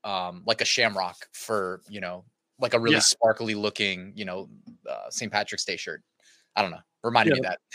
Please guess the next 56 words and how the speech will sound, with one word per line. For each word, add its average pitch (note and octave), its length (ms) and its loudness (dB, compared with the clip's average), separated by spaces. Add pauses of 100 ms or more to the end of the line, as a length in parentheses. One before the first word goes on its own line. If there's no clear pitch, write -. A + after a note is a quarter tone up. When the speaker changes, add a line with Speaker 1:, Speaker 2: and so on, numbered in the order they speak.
Speaker 1:
of D3 140 0
that. - 20 -20
<laughs> D#3 260 6
Speaker 2:
Those, F3 100 -4
well, D#3 140 8
those D#3 160 8
type D3+ 180 6
of C#3+ 60 -4
designs B2 360 2
too, C#3 100 2
it B2+ 60 4
opens A#2+ 220 2
up B2 120 0
so C3+ 140 6
many A#2 140 0
possibilities, A#2+ 640 0
and G#2+ 100 -6
there's, G#2+ 200 -4
uh, G#2+ 180 0
there's A2+ 160 -8
always A#2 220 0
a A2 40 -10
big A2 160 -8
need A2+ 180 -4
for G#2+ 220 -10 (160)
designs A#2 300 -6
just - 180 -8
like B2 160 -6
that. - 220 -6 (1500)
So - 160 -4
I'm D#3+ 60 -2
gonna D3+ 180 6
move C3 340 4
on A#2 280 2
from A2 320 -6
there. A#2+ 180 2
I'm C3+ 80 -2
gonna A2+ 120 -6
zoom A2 200 -6
out. - 220 -6 (200)
By D#3+ 120 10
the D3+ 60 10
way, D3 140 12
you D3 80 6
can E3+ 100 6
have, D#3+ 140 4
you F3+ 80 10
have F#3+ 100 8
good D3 140 4
zoom C3+ 200 2
controls C3+ 380 0
down B2 160 2
here B2+ 100 -2
in A#2+ 60 0
the A2+ 60 0
bottom. A#2+ 400 0